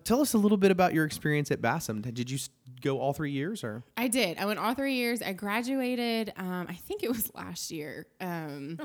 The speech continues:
Speaker 2: I know. It's all, like, a, it's all, like, a big blur these days. But, um,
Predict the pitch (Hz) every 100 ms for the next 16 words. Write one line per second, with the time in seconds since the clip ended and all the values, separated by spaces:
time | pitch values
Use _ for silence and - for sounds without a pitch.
0 | - - 214 226 180 247 262 262 302 320
1 | 330 285 220 214 247 233 220 202 175 165
2 | 156 156 160 165 147 - 165 175 208 185
3 | 202 175 180 170 160 165